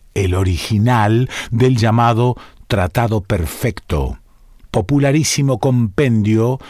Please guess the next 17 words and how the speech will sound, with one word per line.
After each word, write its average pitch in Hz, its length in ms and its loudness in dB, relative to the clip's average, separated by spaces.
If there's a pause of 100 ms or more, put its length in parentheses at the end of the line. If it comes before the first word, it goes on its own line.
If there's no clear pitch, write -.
(180)
de 117 140 0
las 113 340 0
revelaciones 139 1000 0
atribuidas 120 800 0
a 107 220 -2 (280)
Thoth, - 520 -4 (320)
el 110 440 0
dios 117 580 -2
escriba 110 720 0
de 95 80 -2
los 95 180 -4
egipcios. - 840 -6 (500)
Obra 165 300 2
perdida, 120 840 0 (200)
según 87 340 -2
todos 92 300 -2
creían, 104 560 0